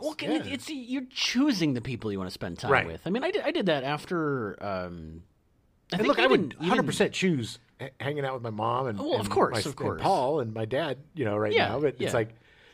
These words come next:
Speaker 2: but, uh, but we're far away from her. The
Speaker 1: But I, but that's just it. I mean, like, I, I spent a couple years, a few years in a row with my friend Steve and Shauna, and they, they,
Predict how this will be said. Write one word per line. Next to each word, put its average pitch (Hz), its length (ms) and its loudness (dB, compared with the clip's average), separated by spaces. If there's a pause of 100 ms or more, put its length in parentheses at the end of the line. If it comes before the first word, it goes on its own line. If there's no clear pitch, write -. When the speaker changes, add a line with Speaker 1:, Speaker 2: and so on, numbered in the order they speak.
(220)
Speaker 2:
but, 110 200 -2
uh, 104 340 -2 (140)
but 156 160 2 (400)
we're 131 120 -6
far 135 180 0
away 277 180 2
from 127 160 -6
her. 92 200 -8
The 107 120 -6
Speaker 1:
But 240 100 6
I, 240 180 2
but 196 140 2
that's 247 220 0
just 220 180 -4
it. 196 120 2
I 131 40 2
mean, 147 180 0
like, 156 160 -2
I, 175 460 0
I 175 80 0
spent 247 220 -4
a - 40 -2
couple 160 280 -4
years, 117 560 -6
a 143 80 -6
few 330 160 -4
years 139 240 0
in 113 40 -2
a 104 40 -4
row 95 260 -2
with 92 240 -8
my 110 80 -6
friend 104 240 -10
Steve 95 220 -8
and 92 80 -8
Shauna, 82 500 -12
and 92 160 -12
they, 98 520 -10 (260)
they, 104 500 -10